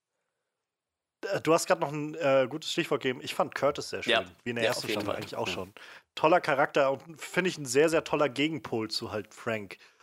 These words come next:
Speaker 1: So, also sie, sie spielen das hier quasi sehr, sehr bildlich aus in diesem, dieser Szene, wo Frank den einen Veteran irgendwie,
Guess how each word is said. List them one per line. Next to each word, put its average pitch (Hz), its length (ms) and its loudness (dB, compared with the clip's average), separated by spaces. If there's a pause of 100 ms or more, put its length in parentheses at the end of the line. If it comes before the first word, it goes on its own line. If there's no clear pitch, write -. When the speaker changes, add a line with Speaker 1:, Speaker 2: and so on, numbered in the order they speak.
(120)
Speaker 1:
So, 110 380 0 (680)
also 143 220 0
sie, 135 260 -6
sie 127 100 0
spielen 165 260 6
das 156 140 4
hier 139 100 6
quasi 123 260 2
sehr, 117 340 4 (260)
sehr 113 280 0
bildlich 170 600 2
aus 170 240 4
in 147 80 -2
diesem, 135 420 -4
dieser 123 220 0
Szene, 139 360 0
wo 120 80 -4
Frank 127 420 0
den 127 180 2
einen 123 420 -4
Veteran 123 500 4
irgendwie, 147 460 0